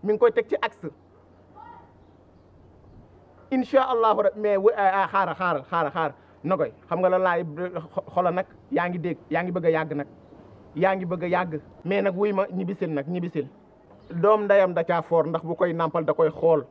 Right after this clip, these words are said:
Loolu yaa ma ko gën a xam. Ñibbisil. Ah, ah, kii, Nogoy, baal ma, baal ma, sama crédit mi ngi jeex. Te, te, te Junior, dama ko bëgg a woo, dégg nga?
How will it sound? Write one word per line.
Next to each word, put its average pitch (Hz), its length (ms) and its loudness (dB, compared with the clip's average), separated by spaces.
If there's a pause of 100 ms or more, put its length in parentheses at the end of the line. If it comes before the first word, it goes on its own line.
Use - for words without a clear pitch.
(800)
Loolu 180 220 6
yaa 180 140 2
ma 175 100 -4
ko 165 100 -10
gën 165 140 0
a 156 40 -4
xam. 139 180 -6 (1160)
Ñibbisil. 190 440 0 (320)
Ah, 233 180 4 (120)
ah, 226 40 2
kii, 226 280 0 (380)
Nogoy, 190 340 4 (480)
baal 196 200 6
ma, 165 200 -4
baal 185 180 4
ma, 165 100 -2
sama 220 200 2
crédit 185 320 4
mi 185 80 -2
ngi 190 160 0
jeex. 160 180 2 (600)
Te, 202 380 4
te, 190 140 0 (140)
te 208 160 6
Junior, 202 300 4 (140)
dama 202 200 2
ko 220 80 6
bëgg 190 140 2
a 175 60 8
woo, 165 160 10
dégg 190 180 4
nga? 127 100 -4